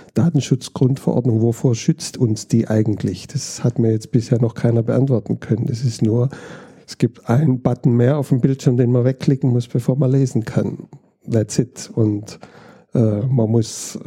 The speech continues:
noch, jede Website muss jetzt noch einen Kilometer mehr, äh, juristischen Text, den kein Mensch liest, hinzufügen, damit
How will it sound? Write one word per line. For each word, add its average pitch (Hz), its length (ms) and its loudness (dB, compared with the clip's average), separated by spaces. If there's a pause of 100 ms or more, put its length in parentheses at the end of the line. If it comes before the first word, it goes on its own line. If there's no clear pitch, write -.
(160)
noch, 120 380 0
jede 120 640 0
Website 120 400 -2
muss 120 160 -2
jetzt - 200 0
noch 120 120 0
einen 120 200 0
Kilometer 113 520 0
mehr, 113 320 0 (520)
äh, 113 400 2
juristischen 113 580 -2
Text, - 320 -2
den 117 140 2
kein 113 200 0
Mensch 110 280 -2
liest, 117 280 0
hinzufügen, 139 720 0
damit 110 460 -2